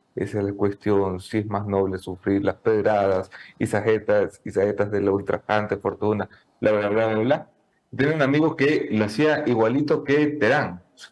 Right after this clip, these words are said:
ponía las manos así y, y, y decía, "¿Pero qué, qué le pasaba a este con las manos?". Y Wilman es eso, es, es un personaje pintoresco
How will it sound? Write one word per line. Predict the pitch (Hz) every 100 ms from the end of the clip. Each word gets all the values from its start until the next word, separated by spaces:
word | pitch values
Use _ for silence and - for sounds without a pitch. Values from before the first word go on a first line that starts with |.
| _ _ _
ponía | 120 131
las | 131
manos | 131 131
así | 120 113 151 - -
y, | 110 104 110 107
y, | - -
y | 120 -
decía, | 147 147 135
"¿Pero | - 95
qué, | 95 151 147 - - _
qué | 127
le |
pasaba | 120 113 113
a | 113
este | 113
con | 104 98
las | 127
manos?". | 180 101 95 - _ _ - _ _
Y | -
Wilman | 120 120 123 175 208 196
es | 139 156 151
eso, | 104
es, | 113 - - - _ _ _ _ _ _ _ _ _ _ _ _ _
es | 123 131
un | 160 156
personaje | 127 123 131 135
pintoresco | 127 110 117 131 139 - 156 156